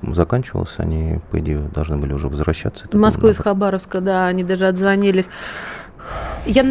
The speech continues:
Speaker 2: я слушателям объясню, что такое инсульт. Это, ну, что я объясню? Это непредсказуемо. Это то, что без медицинского анализа, К Т, М Р Т, вот, то есть, ну,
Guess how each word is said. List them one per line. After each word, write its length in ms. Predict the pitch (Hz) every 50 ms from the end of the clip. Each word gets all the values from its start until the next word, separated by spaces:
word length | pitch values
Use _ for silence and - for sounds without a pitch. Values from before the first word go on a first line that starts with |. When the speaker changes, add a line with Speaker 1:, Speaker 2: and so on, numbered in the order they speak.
| 247 - -
Speaker 2:
я 120 | 240 269
слушателям 380 | - 349 349 339 - 262 240 226
объясню, 400 | 226 214 269 - - 311 311 285
что 100 | - -
такое 260 | 233 220 - 247 247
инсульт. 460 | 247 240 - - 240 202 180 - - - - - - - - - - - - -
Это, 360 | 202 - - 226 214 208 208 -
ну, 240 | 247 262 254 208 - - - - - - - - - - - - - - - -
что 220 | - - - 220 202
я 100 | - 175
объясню? 480 | 180 190 196 196 - - 196 175 151 - - - - - - - - - - - - - - - - - - - - - - -
Это 580 | 202 190 - - 233 233 226 226 220 214 202 - - - -
непредсказуемо. 1000 | 240 226 226 214 233 220 220 - - 254 247 247 226 214 196 175 160 156 151 170 - -
Это 220 | 185 185 - 175
то, 200 | 180 - - 269 285
что 440 | - - - 220 208 202 196 190 180 - - - - - - - - - - - - - - - - -
без 460 | - 180 185 180 190 208 196 180 170
медицинского 1040 | 180 190 190 180 196 190 - 220 208 208 - - 185 185 185 180 175 170 160 151 180 - -
анализа, 800 | 190 185 180 185 190 208 240 247 226 190 170 160 160 160 160 - - - - - - - - - - - - - -
К 140 | - 165 147 - - -
Т, 300 | 190 190 196 202 196 196 - - - -
М 120 | - 151 160
Р 120 | 160 - 156
Т, 400 | - - 180 185 190 185 185 - -
вот, 120 | 165 156
то 80 | - 160
есть, 120 | 160 - 180
ну, 80 | 165